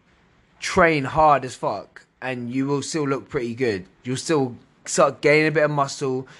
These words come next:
People start being like, "Oh, your arms look better. Oh, your chest is looking a bit bigger." So by, by every, by every means,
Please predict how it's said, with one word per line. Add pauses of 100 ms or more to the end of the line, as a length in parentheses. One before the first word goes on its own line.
(120)
People
start
being
like,
"Oh,
your
arms
look
better. (260)
Oh,
your
chest
is
looking
a
bit
bigger." (1800)
So (320)
by,
by
every, (180)
by
every (200)
means,